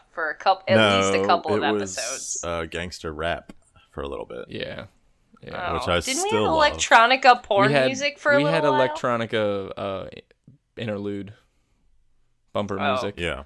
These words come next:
Speaker 1: All
Speaker 2: We've
Speaker 1: right.
Speaker 2: had a bunch
Speaker 3: Whenever
Speaker 2: of, like,
Speaker 3: Dan edits the podcast, we get electronica bumper music.
Speaker 2: You know it. You know it.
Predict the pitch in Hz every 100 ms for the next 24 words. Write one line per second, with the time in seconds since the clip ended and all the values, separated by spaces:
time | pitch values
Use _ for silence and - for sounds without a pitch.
0 | _ - - - 92 110 87 85 90 117
1 | 139 151 113 120 117 110 110 104 98 -
2 | 104 101 - 95 - 107 101 98 98 -
3 | 104 98 104 104 95 - _ _ - -
4 | 165 190 175 120 98 101 - 90 85 -
5 | _ _ _ _ _ _ _ 87 98 98
6 | 113 101